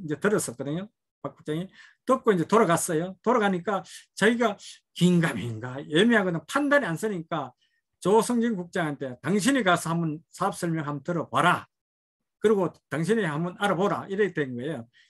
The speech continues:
그래서 이제 조성진 국장님이 왔었어. 와가지고 이제 들어보니까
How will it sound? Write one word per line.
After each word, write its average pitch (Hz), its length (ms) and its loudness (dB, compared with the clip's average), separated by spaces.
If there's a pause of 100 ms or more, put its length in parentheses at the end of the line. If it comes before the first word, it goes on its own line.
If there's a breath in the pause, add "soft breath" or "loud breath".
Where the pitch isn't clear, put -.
그래서 262 240 2
이제 226 300 2 (220 soft breath)
조성진 208 420 -2
국장님이 175 720 -4 (180)
왔었어. 151 600 -6 (1080)
와가지고 202 760 4 (1600)
이제 165 220 -4
들어보니까 190 840 2